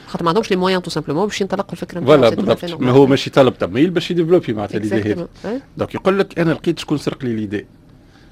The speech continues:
Speaker 2: باهي، التعامل القانوني نتاع الحكاية هذه صعيب برشا باش يلقى حقه، لأنه، آه، ليدي ني با بروتيجابل، وأي واحد يسمع بيدي ينجم يعملها.
Speaker 1: مهم.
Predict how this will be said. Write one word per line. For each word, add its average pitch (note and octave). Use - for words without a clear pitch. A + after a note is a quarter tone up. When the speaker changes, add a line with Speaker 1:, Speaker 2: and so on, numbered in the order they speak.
Speaker 2:
باهي، G#2
التعامل F#3+
القانوني E3+
نتاع A2+
الحكاية B2+
هذه F#3+
صعيب D#3+
برشا D3
باش D3+
يلقى B2+
حقه، -
لأنه، E3
آه، A2
ليدي B2+
ني D#3
با D3+
بروتيجابل، D#3
وأي F3
واحد D3
يسمع B2+
بيدي G#2
ينجم G3
يعملها. F3+
Speaker 1:
مهم. G#3+